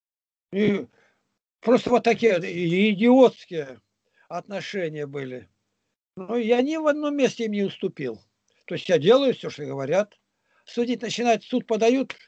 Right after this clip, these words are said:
Никак. Назначают комиссию. Главный пункт был, что у меня существует физическое наказание детей. Я говорю, а как я буду с ними справляться?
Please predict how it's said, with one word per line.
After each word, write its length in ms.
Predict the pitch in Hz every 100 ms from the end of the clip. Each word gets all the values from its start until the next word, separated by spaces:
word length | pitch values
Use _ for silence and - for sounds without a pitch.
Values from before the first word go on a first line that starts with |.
| _ _ _ _ _ _ -
Никак. 520 | 120 120 170 156 - _ _ _ _ _ _ _ _ _
Назначают 600 | 156 147 160 175 220 196
комиссию. 640 | - 180 165 127 - 123 101 _ _ -
Главный 460 | 135 175 226 214 170
пункт 320 | - 254 226
был, 160 | 220 208
что 260 | - 180
у 20 |
меня 220 | 175 214 214
существует 720 | 190 160 180 - 240 220 -
физическое 800 | - 160 165 247 - 180 202 180
наказание 560 | 165 175 175 202 180
детей. 500 | 147 180 180 156 113 _ _ - -
Я 120 | 196
говорю, 180 | 190 202
а 20 |
как 240 | 196 214 151
я 80 | 185
буду 240 | 180 170
с 80 | -
ними 300 | 175 160 156
справляться? 760 | - 196 175 175 175 - 160